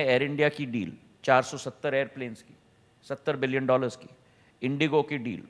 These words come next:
पाँच सौ एयरप्लेन्स की। क्यों ना ए-, एक हब भारत में बने? तो हम लोग शुरुआत कर रहे हैं, कोशिश कर रहे हैं दिल्ली एयरपोर्ट के साथ,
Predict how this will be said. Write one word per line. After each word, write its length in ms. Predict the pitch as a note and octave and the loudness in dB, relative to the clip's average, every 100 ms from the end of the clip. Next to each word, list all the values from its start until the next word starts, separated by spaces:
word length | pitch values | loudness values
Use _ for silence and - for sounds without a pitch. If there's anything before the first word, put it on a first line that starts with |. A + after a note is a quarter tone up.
| - | -2
पाँच 220 | C#3 C#3+ | 0 0
सौ 180 | - E3+ | -4 -2
एयरप्लेन्स 480 | D3 C#3 B2 F#2 - | -2 -4 -10 -10 -12
की। 160 | - - _ _ _ _ _ _ _ _ - | -20 -20 _ _ _ _ _ _ _ _ 2
क्यों 180 | A3 | 4
ना 140 | A3+ A3+ | 10 10
ए-, 220 | G3 G3+ | 8 4
एक 200 | F#3 G3 D3 | 2 2 6
हब 480 | F3 D#3+ - - _ _ _ - | 4 4 -14 -20 _ _ _ -8
भारत 340 | G#2 E3 G3+ E3 | 6 8 8 6
में 140 | C#3+ | -2
बने? 180 | E2+ C2 - _ _ _ - | -4 -8 -16 _ _ _ -12
तो 60 | |
हम 180 | C#3 D#3 | -4 0
लोग 140 | E3+ E3+ | 0 0
शुरुआत 560 | - C#3+ D#3+ F#3 F#3+ | -4 -2 4 2 2
कर 120 | D3 A2+ | -4 -2
रहे 160 | A2+ | -4
हैं, 280 | A#2+ E3 - - _ _ _ | -6 -8 -12 -18 _ _ _
कोशिश 300 | A2+ B2+ E3 | -10 -8 -8
कर 180 | - C#3 | -4 -4
रहे 140 | A#2+ D3 | -2 -6
हैं 180 | D3 | -6
दिल्ली 260 | G#2+ A2 A#2 | -8 -6 -4
एयरपोर्ट 420 | F2+ F2 F#2+ - | -4 -6 -10 -10
के 60 | - | -14
साथ, 220 | - - | -20 -20